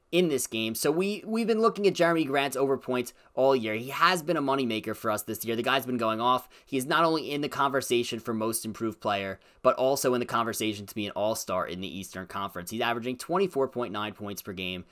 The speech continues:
shooting eighteen point six attempts from the field. He's also playing thirty-six point three minutes per game. Now, let's remember,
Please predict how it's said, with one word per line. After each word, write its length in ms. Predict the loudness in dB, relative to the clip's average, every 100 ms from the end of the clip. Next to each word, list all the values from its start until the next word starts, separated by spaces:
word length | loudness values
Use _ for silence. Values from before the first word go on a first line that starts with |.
| -20 _
shooting 480 | -4 0 2 0 -2
eighteen 380 | -2 -2 0 -6
point 260 | -2 -4 -2
six 320 | -6 -6 -10 _ _ _ _ -12
attempts 420 | -4 -2 -4 -8
from 380 | -14 0 2 2
the 100 | -2
field. 440 | -6 0 2 2 -2 -20 _
He's 240 | -4 -2
also 300 | 2 2 2
playing 320 | 0 0 -2 -4
thirty-six 580 | 0 4 4 4 0 -2
point 320 | -2 -2 -2
three 380 | -2 0 2 0
minutes 320 | -2 -2 -2
per 140 | -4 -6
game. 260 | -4 -4 -8 -16 2
Now, 120 | 6
let's 180 | 6 6
remember, 560 | 4 4 2 2 0